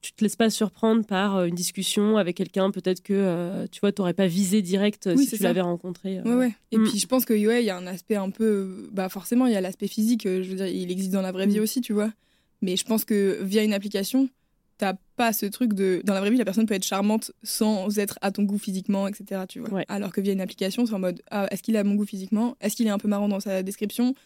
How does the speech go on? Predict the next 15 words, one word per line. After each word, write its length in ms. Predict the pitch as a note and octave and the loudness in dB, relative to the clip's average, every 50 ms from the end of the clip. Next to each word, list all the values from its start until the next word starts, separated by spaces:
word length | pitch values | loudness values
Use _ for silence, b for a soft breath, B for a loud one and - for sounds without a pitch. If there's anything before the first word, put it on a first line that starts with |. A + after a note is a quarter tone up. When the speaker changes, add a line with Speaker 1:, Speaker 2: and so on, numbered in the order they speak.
| b b b | b b b
Speaker 2:
Sinon, 320 | - - G#3+ G#3 G#3 A3 A3+ | -4 0 2 2 4 2 0
c'est 140 | G#3+ F#3 F#3 | -2 -4 -8
ciao. 220 | F#3+ F#3+ - G#3 A3 - _ _ - - | -8 -8 -8 -10 -12 -16 _ _ -6 -4
Speaker 1:
Ouais, 180 | G#3 G#3 - _ _ _ _ _ - - | -4 -4 -6 _ _ _ _ _ -4 -4
Speaker 2:
Du 60 | G3 | -4
Speaker 1:
exactement. 260 | F#3+ G3 - G3+ G3 | -2 -2 -2 0 0
Speaker 2:
coup, 80 | G3 F#3 | 0 0
euh, 240 | F3+ F#3+ - B1 - A#3 A#3 - _ - B B B B | -2 -4 -6 -8 -6 -8 -8 -10 _ -18 B B B B
je 60 | B | B
trouve 80 | - - | -12 -6
ça 80 | - F#3+ | -6 -6
Speaker 1:
Ouais. 20 | |
Speaker 2:
un 40 | F#3+ | -4
peu 80 | G3 F#3 | -4 -6
dur. 140 | - - | -8 -10